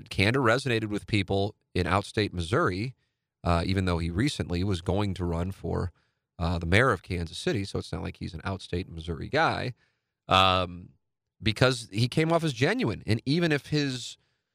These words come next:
uh, politics and policies may not have resonated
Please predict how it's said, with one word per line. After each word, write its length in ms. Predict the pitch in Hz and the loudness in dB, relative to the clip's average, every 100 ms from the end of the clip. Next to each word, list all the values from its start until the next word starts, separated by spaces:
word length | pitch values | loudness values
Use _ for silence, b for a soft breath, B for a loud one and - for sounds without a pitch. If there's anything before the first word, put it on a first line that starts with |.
| _ _ _ _ | _ _ _ _
uh, 480 | - 101 101 101 98 | 2 4 6 4 0
politics 600 | 95 123 214 208 117 - | 0 2 2 0 -4 -4
and 100 | 98 | -8
policies 560 | - 147 214 175 107 110 | -2 0 2 0 -4 -4
may 220 | 101 113 | 0 2
not 160 | 123 113 | 2 0
have 80 | 90 | 2
resonated 640 | 95 151 190 127 95 | 2 2 2 -2 -2